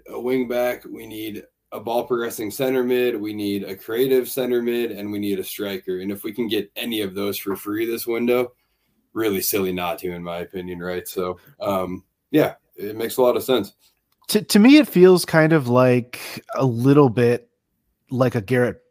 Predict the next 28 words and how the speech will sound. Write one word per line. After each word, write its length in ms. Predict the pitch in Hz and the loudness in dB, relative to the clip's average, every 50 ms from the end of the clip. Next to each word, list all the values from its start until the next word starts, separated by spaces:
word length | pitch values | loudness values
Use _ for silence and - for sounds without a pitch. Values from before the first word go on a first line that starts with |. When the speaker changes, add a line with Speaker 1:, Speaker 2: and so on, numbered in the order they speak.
| - | -6
Speaker 2:
Gareth 280 | - 135 120 107 101 - | -4 -2 -2 -2 -4 -4
Bale 160 | 123 117 113 | -4 -4 -4
type 300 | - - 95 92 _ - | -4 -8 -12 -12 _ -14
of, 180 | - 160 78 - - | -14 -14 -16 -18 -18
of 180 | - - 95 - | -14 -14 -14 -12
signing. 440 | - - - 165 160 143 - - 69 | -12 -12 -10 -12 -12 -14 -16 -16 -12
It, 200 | 87 107 104 - | -12 -10 -8 -8
it 140 | 117 - | -10 -4
feels 300 | - 143 147 151 143 117 | 0 4 4 4 4 4
like 120 | 135 123 - | 2 0 0
a 40 | 123 | 0
Speaker 1:
He 80 | - | -4
scored 320 | - - 139 143 135 - - | 0 2 2 4 2 2 2
Speaker 2:
short-term 360 | - 147 143 135 135 131 123 | 4 6 6 6 6 6 4
Speaker 1:
nine 260 | 123 127 131 135 131 | 4 4 4 4 2
f-, 140 | - - - - - - 123 | 0 -6 -12 -14 -16 -8 -2
goals 300 | 120 127 123 131 131 113 | 2 6 6 6 6 6
in 160 | 120 113 110 | 2 -2 -4
fifteen 400 | 101 - 131 123 - - 127 117 | -2 0 0 0 2 2 0 0
appearances, 640 | 107 98 104 120 131 135 120 98 101 98 98 92 92 104 | 0 -2 0 2 2 2 2 0 -2 -6 -6 -8 -8 -8
mind 320 | 104 101 98 98 98 98 | -6 -6 -4 -4 -4 -4
you. 180 | 98 98 101 - _ _ _ _ _ | -6 -6 -8 -10 _ _ _ _ _
Speaker 2:
Right. 280 | - 208 208 180 143 131 | 4 6 6 6 4 0
It 120 | 139 131 | -4 -6
seems 280 | - - 175 185 190 165 185 | -8 -8 -8 -6 -6 -4 -6
like 100 | 170 156 | -6 -6
a 60 | 151 | -8
short-term 1200 | - - - 175 170 180 - - - 185 170 160 160 156 151 151 147 147 147 143 143 143 143 135 | -10 -8 -4 -4 -4 -4 -4 -6 -6 -4 -2 -2 0 -2 -2 -4 -4 -6 -8 -10 -10 -10 -12 -14